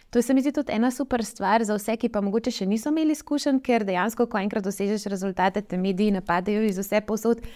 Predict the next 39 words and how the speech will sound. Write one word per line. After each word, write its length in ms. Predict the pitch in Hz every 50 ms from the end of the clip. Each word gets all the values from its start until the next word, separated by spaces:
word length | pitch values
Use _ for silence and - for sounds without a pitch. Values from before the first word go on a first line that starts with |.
| - -
in 100 | - 214
če 100 | 208 226
še 140 | 214 - 226
nikoli 360 | 208 226 214 - 233 233 240
do 100 | 214 226
zdaj 380 | 233 208 190 180 208 208 226 226
nisi 320 | 220 226 226 220 226 226 202
bil 160 | 185 214 220
soočen 520 | 214 - 202 175 180 202 202 - 262 262
s 100 | 254 -
tem, 220 | - 247 247 247 240
ti 100 | 247 220
je 40 |
mogoče 360 | 208 208 196 190 208 208 - 214
to 160 | 214 - 202
stres, 420 | - - - 190 196 233 226 233
sploh 240 | - - 196 196 -
če 80 | - 208
si 140 | 202 190
malo 200 | 185 180 180 185
bolj 160 | 196 185 190 190
introvertiran. 840 | 196 196 - 196 185 175 175 180 - - - 202 208 233 277 302 302 - - - - - - - - _ -
A, 300 | 202 196 190 190 185 185
tako 300 | 190 - - - 220 220
da 320 | 190 208 208 202 202 202
to 120 | 202 208 240
je 60 | 240
tudi 160 | 240 226 233
ena 120 | 233 240 285
stvar 200 | 277 - 311 285
za 80 | 294
izpostaviti, 460 | 294 - - 277 - - 165 165 - -
ki 60 | 285
je 40 | 262
v 40 | 262
bistvu 240 | 285 - - - 254
en 80 | 240
velik 320 | 233 247 262 277 269 - -
plus. 300 | - 294 285 233 - -